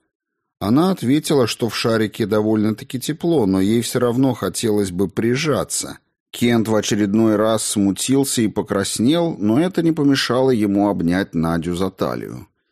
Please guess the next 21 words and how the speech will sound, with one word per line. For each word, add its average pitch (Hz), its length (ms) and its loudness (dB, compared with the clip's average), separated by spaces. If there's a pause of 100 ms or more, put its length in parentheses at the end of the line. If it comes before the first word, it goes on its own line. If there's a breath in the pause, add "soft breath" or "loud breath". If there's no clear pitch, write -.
(440)
Так 95 280 -2
получилось, 107 640 0
что - 260 -2
ее 90 240 2
шляпка 110 580 -2
при 87 220 -2
этом 107 320 0
смешно 98 640 0
сбилась 90 560 0
на 127 240 2
бок, 82 300 -4 (500)
и 87 80 -2
рядом 143 340 2
с - 100 -6
его 120 240 2
лицом 123 460 0
оказалась 107 580 0
ракушка 107 640 -4
ее 92 340 2
фарфорового 98 960 -2
ушка — 120 560 -4